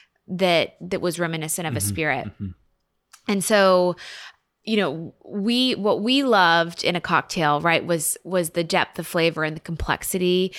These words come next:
Speaker 1: not necessarily the burn. Like, that wasn't what we were desiring out of that. And so, um, so we, we were intentional. Listen, you, you know, when you're iterating and thinking and, you know, trying to make something that is an analog, right, uh,
Speaker 2: Right.
Speaker 1: or as close to an analog as you could get,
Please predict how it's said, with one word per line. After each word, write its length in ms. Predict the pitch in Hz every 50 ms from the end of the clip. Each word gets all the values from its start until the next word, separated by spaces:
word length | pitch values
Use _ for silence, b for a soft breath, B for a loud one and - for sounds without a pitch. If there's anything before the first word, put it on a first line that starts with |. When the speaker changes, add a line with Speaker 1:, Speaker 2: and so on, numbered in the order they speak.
| B B B B B _ _ -
Speaker 1:
not 260 | 202 208 202 196 -
necessarily 640 | 190 202 - 196 175 - - 175 170 170 170 170 160
the 100 | 160 156
burn. 500 | - 156 135 120 113 110 117 - 170 - -
Like, 120 | 208 180 -
that 180 | 196 208 -
wasn't 300 | 185 226 220 208 226 190
what 180 | 185 180 170 -
we 160 | 175 175 170
were 140 | 160 160 160
desiring 680 | 160 160 156 143 156 143 139 143 151 156 165 170 175 180
out 120 | 180 185
of 100 | 190 185
that. 480 | 196 214 220 233 240 262 277 - - -
And 200 | - 208 208 196
so, 540 | - - 233 220 214 214 208 202 202 202 196 B B B B B B B - -
um, 580 | 196 196 190 185 185 180 180 175 175 175 -
so 160 | - - 226
we, 160 | 208 202 220 -
we 160 | 208 233 240
were 120 | 247 269 269
intentional. 520 | 262 240 240 240 269 269 - 220 170 165 180 175
Listen, 440 | - 160 196 190 - 185 156 156
you, 140 | 156 165 - -
you 220 | - 131 85 101 175
know, 100 | 175 151
when 180 | 147 165 175 170
you're 100 | 180 170
iterating 480 | - 175 190 202 202 190 190 180 165 165
and 140 | 160 160 -
thinking 340 | 185 190 190 196 170 156
and, 320 | 156 143 139 151 156 - -
you 100 | 170 185
know, 100 | 151 139
trying 400 | - - - 175 170 165 170 165
to 80 | 180
make 160 | 175 170 - -
something 380 | - 202 196 185 185 175 170
that 120 | 175 165 160
is 140 | 160 165
an 100 | 185 185
analog, 600 | 170 180 214 220 185 147 98 78 82 - 240 233 - - _ _ _
right, 340 | - 156 151 165 190 202 - _ _
uh, 180 | - 185 180 -
Speaker 2:
Right. 120 | - 165 -
Speaker 1:
or 120 | 190 196
as 100 | 190 185
close 340 | - - - 185 202 196 -
to 100 | - 190
an 80 | 160 165
analog 320 | 165 160 170 160 156 156
as 160 | 165 160 - 175
you 60 | 165
could 120 | - 156 -
get, 380 | 269 294 269 208 180 - B